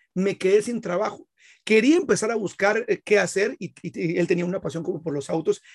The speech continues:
y empezó a, a querer como comprar sus primeras máquinas, y alguien lo desanimó.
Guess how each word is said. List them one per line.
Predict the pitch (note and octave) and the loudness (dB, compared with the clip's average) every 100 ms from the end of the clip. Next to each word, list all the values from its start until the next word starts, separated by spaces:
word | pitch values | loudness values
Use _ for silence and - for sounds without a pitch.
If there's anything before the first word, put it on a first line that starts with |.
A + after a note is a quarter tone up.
| _ | _
y | F#3+ | 2
empezó | F3 F#3 D#3 G#3 B3+ _ - - - | 2 2 -2 0 -2 _ -20 -8 0
a, | E3 - D#3+ | 2 2 -2
a | |
querer | - D3+ F3 | 0 0 0
como | G3+ G3+ | 0 -4
comprar | - D3 E3+ | -4 -6 -6
sus | D#3+ | -6
primeras | E3 F3 E3 | -2 0 0
máquinas, | D#3 G#3+ - - _ _ _ _ _ _ _ - | -2 -6 -10 -14 _ _ _ _ _ _ _ -8
y | F#3+ | -4
alguien | A3 C#4+ D4+ D4 | -2 -2 0 2
lo | G3 | 2
desanimó. | E3+ E3+ D3+ E3+ D3+ | 0 -2 -4 -4 -8